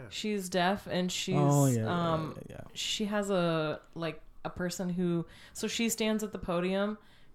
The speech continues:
Speaker 1: and then she has someone who does sign language with her.
Speaker 2: Mm-hmm.
Speaker 1: And it's just so beautiful. I, I always have loved sign language a lot, and I've always wanted to learn how to do it. And she's just so full of emotion, and,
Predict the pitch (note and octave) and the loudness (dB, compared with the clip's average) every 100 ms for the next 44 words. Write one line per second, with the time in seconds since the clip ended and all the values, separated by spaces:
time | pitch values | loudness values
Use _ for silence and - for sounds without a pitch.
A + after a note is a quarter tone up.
0 | - F3 F3 E3+ E3 E3 F3+ - G3 F#3+ | -6 -2 0 0 0 0 0 0 0 0
1 | F3+ F#3+ F3 F3 E3+ D#3+ - D#3+ D3+ C3+ | -2 -2 -2 -2 -2 -4 -4 -2 -2 -4
2 | D3+ D3 C3+ D#3 D#3 G2 - B2+ A#2+ G#2 | -6 -8 -8 -6 -6 -6 -4 -2 -2 -2
3 | F#3 G3 - - F3+ - E3+ D#3 D3+ C#3+ | -2 -2 -6 -8 -6 -4 -4 -4 -4 -2
4 | C#3+ D3+ - E3+ G3 G#3 A3+ A3+ G3 F3 | -2 0 0 2 4 4 4 2 0 2
5 | D#3+ D#3 - D3+ D3+ D3+ D#3 D#3 D3 D3 | 2 0 -2 -2 0 -2 -2 -2 -4 -2
6 | D3 C#3+ D#3 D#3 D3+ D#3 D#3+ E3 D#3+ - | -2 -2 -2 -2 0 -2 -2 -4 -6 -6
7 | D3+ D3 D3+ D#3 D#3 D#3 D#3 - - - | -6 -6 -4 -4 -2 -2 -2 -2 -10 -20
8 | - - - D#3+ D#3+ D3+ D3 D3 - E3 | -20 -20 -10 -6 -4 -4 -6 -10 -12 -8
9 | - E3+ F3+ - - - - F#3 F3+ F3+ | -8 -6 -8 -8 -10 -10 -4 0 0 -2
10 | F#3+ E3+ D#3+ D3+ D3+ D#3 - D#3+ D#3 C3+ | -4 -2 -2 -2 -2 -4 -6 -6 -8 -8
11 | D#3 D#3 | -8 -8